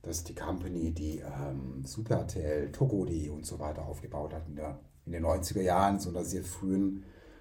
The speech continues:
Phase der Digitalisierung mit dem ersten digitalen Geschäftsmodell. Weißt du, das waren damals die Content-Inhaber, das waren so die ersten im Netz, die, ne, die auch Geschäftsmodelle hatten.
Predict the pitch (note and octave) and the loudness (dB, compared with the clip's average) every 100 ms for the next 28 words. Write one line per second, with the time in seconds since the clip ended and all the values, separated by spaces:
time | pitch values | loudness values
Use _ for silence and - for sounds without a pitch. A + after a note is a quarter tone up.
0 | - - A2+ G#2 A2 B2 G2+ F#2+ - - | -20 0 6 10 10 8 6 4 0 2
1 | A2+ G#2+ G2 F#2+ A2+ A#2+ A2+ G#2+ G#2+ - | 4 4 4 2 6 10 10 10 4 -4
2 | - - - - F2+ E2+ F#2+ - - E2+ | -12 -14 -8 -4 2 4 4 2 -2 -2
3 | F2 F2 F2 - C3+ - - F#2 F2+ F2+ | 0 0 0 0 0 0 -2 2 4 4
4 | F#2+ - - - - D#2 D#2 - G2+ E2+ | 2 -4 -10 -8 -2 0 0 0 0 0
5 | - E2+ D#2 E2 E2 - - F2 E2 A2 | -2 0 2 2 0 -2 -2 -2 2 2
6 | F#2+ G2+ G2+ F#2+ G2+ E2+ - E2 D#2+ - | 2 -2 0 0 2 0 -2 -4 -4 -4
7 | D2 E2+ - - F#2 F#2 F#2 - - E2 | -2 -2 0 0 2 4 4 0 -4 -2
8 | D#2 D#2 F#2 A2 D3 C3+ - - - - | -2 -2 -4 -2 -2 -6 -10 -16 -20 -20
9 | - - - - - E2+ G2+ - A2 F2+ | -20 -20 -10 -8 -6 -4 -4 -2 0 0
10 | F2 E2+ E2 D#2+ D#2+ | 0 -2 -2 -4 -6